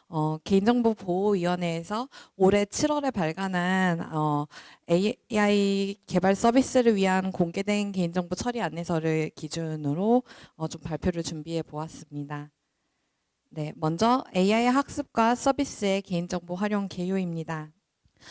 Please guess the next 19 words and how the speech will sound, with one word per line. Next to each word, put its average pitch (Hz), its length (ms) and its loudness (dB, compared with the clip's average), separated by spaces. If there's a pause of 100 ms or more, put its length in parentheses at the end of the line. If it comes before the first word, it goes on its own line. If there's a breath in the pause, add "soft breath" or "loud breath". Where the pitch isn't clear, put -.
(220 loud breath)
어, - 120 -14
먼저 160 400 -2
에이아이를 254 1300 6
이제 185 360 0
서비스하기 269 640 0
이전에 180 420 -2
먼저 156 240 -8
학습을 277 480 0
직접 - 320 -8
시킨다고 233 600 0
할 190 180 -4
때요. 175 540 0 (320 loud breath)
그때 202 240 -2
개인정보 190 480 2
처리가 226 340 2
어떻게 208 380 0
일어나는지 165 560 0
좀 156 180 -6
살펴보겠습니다. 156 960 -2